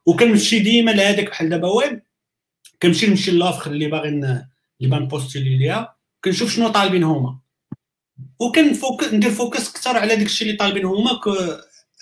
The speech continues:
بحال دابا تكون عندي ويب جينيرال فيه بزاف لي تكنولوجي، هما باغيين سيدي يسمعوا،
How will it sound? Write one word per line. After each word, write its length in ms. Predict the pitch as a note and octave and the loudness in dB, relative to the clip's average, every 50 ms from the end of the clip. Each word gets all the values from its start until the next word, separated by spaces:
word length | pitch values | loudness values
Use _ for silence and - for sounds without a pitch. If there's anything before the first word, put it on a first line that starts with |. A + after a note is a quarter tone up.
| - - - | -18 -12 -8
بحال 180 | - - F3 | -4 -2 -2
دابا 120 | F3+ F#3 F#3+ | -2 -2 -4
تكون 220 | G3+ - - G3+ | -4 -4 -4 -4
عندي 160 | F3+ F#3+ F#3+ | -2 -2 0
ويب 180 | G3+ G#3+ A#3+ A3+ | 4 4 4 4
جينيرال 540 | E3+ D3 F3 G3 G3 F#3 D#3+ C#3 C3 C3 C3+ | 4 2 2 2 2 2 0 0 -4 -6 -6
فيه 180 | C3 - F#3 | -6 -4 -4
بزاف 360 | E3+ D#3 E3+ G3 G3 F#3+ - F#3 | -2 0 0 0 0 0 -2 -4
لي 60 | F3 | -6
تكنولوجي، 640 | - F3+ - E3+ E3 D#3 D3 C3+ A#2 - - - _ _ _ _ _ _ _ - F#3 | -6 -6 -4 -4 -4 -4 -2 -6 -8 -8 -10 -18 _ _ _ _ _ _ _ -4 0
هما 160 | G#3+ A#3+ C4 | 2 2 4
باغيين 400 | A#3 A#3+ A3+ A#3 A#3 A#3 A3+ G#3+ | 4 2 2 2 2 0 0 -2
سيدي 280 | G#3+ G#3+ G#3+ G#3 A3 | -2 -4 -2 -2 0
يسمعوا، 440 | G#3+ G3+ G3 - F#3+ F3 D#3+ D#3 D#3+ | 0 0 -2 -2 -4 -4 -4 -4 -6